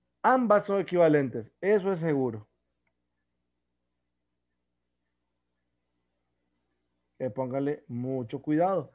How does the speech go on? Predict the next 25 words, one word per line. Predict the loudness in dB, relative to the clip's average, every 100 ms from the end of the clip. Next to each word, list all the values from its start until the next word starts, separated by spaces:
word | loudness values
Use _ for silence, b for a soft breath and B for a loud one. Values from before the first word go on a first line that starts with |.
| b b b -10
Al | -10
cambio, | -2 -2 0 0
miren, | 0 0 -2
me | -2 -2
llevó | 0 2 2 0 -4
a | -4
dos | -2 -2
expresiones | -2 -6 -6 -2 2 2 2 -4 _ _ _ _ _ _ _ _
que | 0 2 2 -2 -8 -18 _ _ _ _
sí | -6
son | -2 -2
totalmente | -2 0 0 0 0 0
diferentes, | 0 2 2 0 -4 -4
pero | -2 0
esta | 2 2 0 -4
cosa, | -2 -2 0 0
este | 0 -2
logaritmo | 0 4 4 4 0 -4
es | -4 -6
equivalente | -4 2 4 4 2 0
a | 0
aquel | 2 0 0
que | -4
teníamos | -4 -6 -4 -6 -6
ayer. | -8 -10